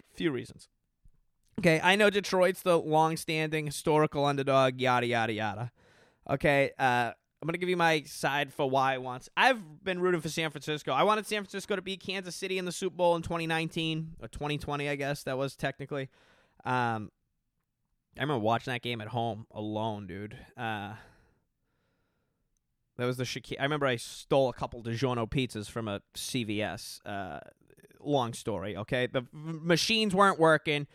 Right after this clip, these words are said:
I, w-, I wasn't missing the game, so I just walked out, and the people at C V S got pissed at me. I dealt with it, like, a week later. It pretty much wasn't allowed to go into C V S for a little while, all right?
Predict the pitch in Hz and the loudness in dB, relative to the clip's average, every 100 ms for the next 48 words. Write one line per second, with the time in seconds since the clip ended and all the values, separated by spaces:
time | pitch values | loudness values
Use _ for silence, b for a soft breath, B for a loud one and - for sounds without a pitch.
0 | b b - 139 - 151 160 170 165 160 | b b 0 0 4 4 6 6 4 0
1 | 151 151 131 135 127 135 127 127 123 123 | -2 -4 -2 -2 -2 -2 -2 0 2 0
2 | 120 120 117 113 135 123 113 - 117 110 | 0 0 0 -2 -6 -6 -6 -6 -6 -6
3 | - 110 - - 135 - 127 127 117 113 | -4 -6 -4 -2 -2 -2 -6 -4 -6 -4
4 | 120 110 117 110 113 110 110 110 110 107 | -2 -2 -2 -2 -4 -4 -6 -4 -4 -2
5 | 107 98 - - - - b b b b | -4 -8 -14 -18 -18 -20 b b b b
6 | b _ - - 160 - 190 165 147 139 | b _ -20 -20 -10 2 4 4 4 4
7 | 135 127 123 117 110 110 98 110 98 90 | 4 2 2 0 -2 -6 -6 -10 -10 -12
8 | - 87 71 64 52 - - 117 120 | -14 -14 -14 -12 -14 -16 -8 -2 -2